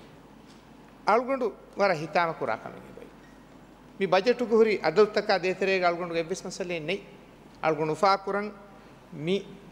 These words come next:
ಅನ್ನ ಆಹಾರ ಮಿ ಆಹಾರಕ್ಕೆ ಎವ್ವರ ದೌಲತ್ತು ಗರಿ ಕರೆಂಟ್ ಹರದು ಹಿಫೆಟ್ಟೇತಿ. ಅಳ್ಗೊಂಡು ಹಿತಾಮ ಕುರಣಿ ಬಜೆಟ್ ವಾಂವಾನಿ ರಾಜ್ಯ ಇಜ್ತಿಮಾಯಿ ಅದಾಲತ್ ಕಾಯಂ ಕುರ್ಮ ಮಗ್ ಫಹಿ ಕೊದ್ದೆ ಇಚ್ಛಕ.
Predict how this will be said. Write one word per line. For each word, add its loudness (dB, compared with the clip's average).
ಅನ್ನ 0
ಆಹಾರ 2
ಮಿ -6
ಆಹಾರಕ್ಕೆ 2
ಎವ್ವರ 2
ದೌಲತ್ತು 0
ಗರಿ -4
ಕರೆಂಟ್ -6
ಹರದು -6
ಹಿಫೆಟ್ಟೇತಿ. -4
ಅಳ್ಗೊಂಡು 2
ಹಿತಾಮ 2
ಕುರಣಿ -2
ಬಜೆಟ್ 2
ವಾಂವಾನಿ 2
ರಾಜ್ಯ 2
ಇಜ್ತಿಮಾಯಿ 0
ಅದಾಲತ್ 2
ಕಾಯಂ 2
ಕುರ್ಮ -8
ಮಗ್ 0
ಫಹಿ -4
ಕೊದ್ದೆ -6
ಇಚ್ಛಕ. -10